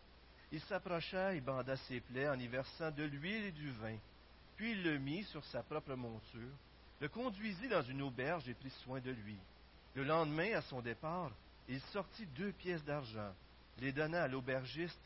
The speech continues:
et dit, « Prends soin de lui, et ce que tu as, et ce que tu dépenseras en plus, je te le rendrai à mon retour. »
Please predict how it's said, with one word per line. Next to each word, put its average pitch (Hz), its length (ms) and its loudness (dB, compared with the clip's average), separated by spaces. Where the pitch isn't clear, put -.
et 123 100 -4
dit, « 127 320 -4
Prends 208 220 4
soin 170 320 0
de 127 140 0
lui, 113 360 -2
et 135 80 -2
ce - 140 -4
que 160 140 -2
tu 147 240 -2
as, 135 80 4
et 151 80 -2
ce - 120 -4
que 156 140 -2
tu 139 220 -10
dépenseras 170 720 2
en 127 180 0
plus, 135 340 -4
je 135 80 -2
te 143 120 0
le 131 140 4
rendrai 139 420 4
à 127 80 4
mon 120 160 0
retour. » 110 460 -4